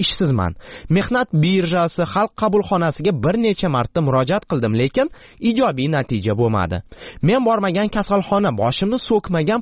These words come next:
poliklinika qolmadi. Ish yo'q deyishadi, ammo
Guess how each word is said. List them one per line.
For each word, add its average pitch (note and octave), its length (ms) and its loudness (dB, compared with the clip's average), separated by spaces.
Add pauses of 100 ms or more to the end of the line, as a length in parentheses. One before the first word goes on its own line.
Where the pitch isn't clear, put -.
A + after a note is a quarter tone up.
poliklinika F#3+ 720 2
qolmadi. G2+ 460 -2 (320)
Ish C4 240 0 (100)
yo'q F3 220 2
deyishadi, G2 480 -4 (300)
ammo B3 200 2